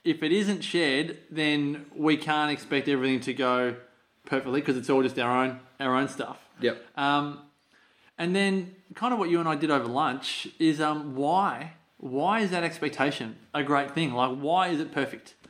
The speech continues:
Speaker 1: Why does it actually, so let's just therapeutically work our way through this right now. Why do you reckon it was perfect that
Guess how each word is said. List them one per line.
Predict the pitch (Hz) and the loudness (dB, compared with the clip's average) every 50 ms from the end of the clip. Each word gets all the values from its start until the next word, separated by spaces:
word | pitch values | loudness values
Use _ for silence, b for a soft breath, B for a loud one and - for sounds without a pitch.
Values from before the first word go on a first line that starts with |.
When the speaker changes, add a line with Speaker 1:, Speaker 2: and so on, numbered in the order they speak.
| b b b b b b | b b b b b b
Speaker 1:
Why | 139 135 143 147 160 165 | -6 -2 2 2 4 4
does | 160 143 | 2 0
it | 147 143 | -2 -2
actually, | 139 135 - - 147 131 131 131 135 | -4 -4 -4 -2 0 2 2 2 2
so | - - 170 175 165 - - - - _ _ - | 2 2 2 2 2 -2 -10 -18 -20 _ _ -4
let's | 180 185 190 180 - | 0 0 0 0 0
just | - 147 127 - - - - _ - | -4 -4 -4 -4 -10 -16 -12 _ -2
therapeutically | 156 139 139 135 135 135 - - 139 139 131 - 135 127 123 | 0 2 2 0 0 -2 -2 -2 0 0 0 -2 0 -2 0
work | 123 123 123 120 | 2 2 2 2
our | 127 123 | 2 2
way | 120 117 117 | 2 0 -2
through | 117 - 131 131 | -2 -2 0 0
this | 123 117 - - | 0 -2 -2 -4
right | 120 127 | -4 -2
now. | 131 127 117 113 | 0 -2 -2 -2
Why | 123 135 151 165 | 0 2 2 4
do | 170 160 | 4 2
you | 151 | 0
reckon | 147 139 139 131 | -2 -4 -4 -6
it | |
was | 127 123 | -8 -8
perfect | 127 - 135 131 127 - 104 - - - B B B B B B B B B B B | -2 0 0 0 -2 -4 -12 -14 -16 -20 B B B B B B B B B B B
that | 131 135 131 127 - - - - - | 0 2 2 2 2 0 -10 -16 -20